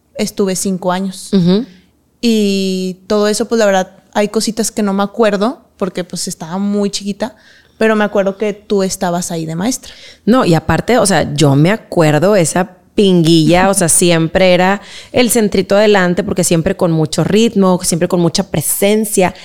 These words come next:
Speaker 2: siempre la cadera, con las
Speaker 1: Sí.
Speaker 2: caras y todo. Entonces,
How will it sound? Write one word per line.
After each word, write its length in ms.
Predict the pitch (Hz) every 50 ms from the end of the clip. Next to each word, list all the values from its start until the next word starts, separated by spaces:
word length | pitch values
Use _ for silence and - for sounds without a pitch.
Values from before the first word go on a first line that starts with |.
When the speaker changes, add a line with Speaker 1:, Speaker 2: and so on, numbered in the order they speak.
| - -
Speaker 2:
siempre 440 | - - - - 175 175 175 190 185
la 160 | 185 190 185
cadera, 880 | - - - - - 156 151 - 247 233 226 214 214 208 208 214 202 -
con 260 | - 214 180 160 156
las 140 | 151 143 139
Speaker 1:
Sí. 160 | - 190 170 -
Speaker 2:
caras 600 | - 220 208 202 202 202 202 196 196 202 196 -
y 40 | 185
todo. 140 | - 185 180
Entonces, 380 | 175 170 175 170 190 202 190